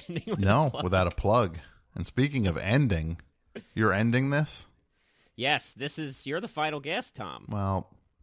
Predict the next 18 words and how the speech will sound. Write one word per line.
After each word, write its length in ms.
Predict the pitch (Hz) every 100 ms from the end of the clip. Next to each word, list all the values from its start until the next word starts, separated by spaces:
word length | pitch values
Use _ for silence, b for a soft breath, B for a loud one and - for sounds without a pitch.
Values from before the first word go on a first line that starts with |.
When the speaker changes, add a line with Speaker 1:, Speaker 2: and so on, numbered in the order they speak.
| -
Speaker 2:
who 160 | 147 135
have 120 | 113
you 60 | 110
had 240 | 101 90
on? 360 | 78 76 76 80 _ _ _ _ _ _ b -
Speaker 1:
Well, 340 | 151 180 262
uh, 260 | 254 175 160
some 200 | - 165
people 280 | 175 156 160
you 220 | 151 170
know, 440 | 160 131 139 190 208 127
uh, 100 | 123
Barry 320 | 113 123 120
Houlihan. 520 | 117 110 104 110 107
Speaker 2:
That's 200 | - -
right. 260 | 82 78 87
Speaker 1:
Uh, 1000 | 113 98 92 87 101 _ _ _ _ 117
uh, 380 | 113 113 110